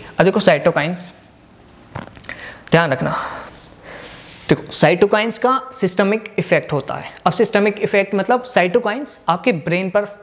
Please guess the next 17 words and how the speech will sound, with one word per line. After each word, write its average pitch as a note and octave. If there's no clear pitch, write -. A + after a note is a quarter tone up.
work D#3+
कर D3+
सकते D3+
हैं, -
cytokines G#3+
आपकी G#3+
bone F3
marrow E3+
पर F#3
act -
कर D#3
सकते -
हैं, D#3+
या F#3
cytokines G#3
आपके G#3+
liver G3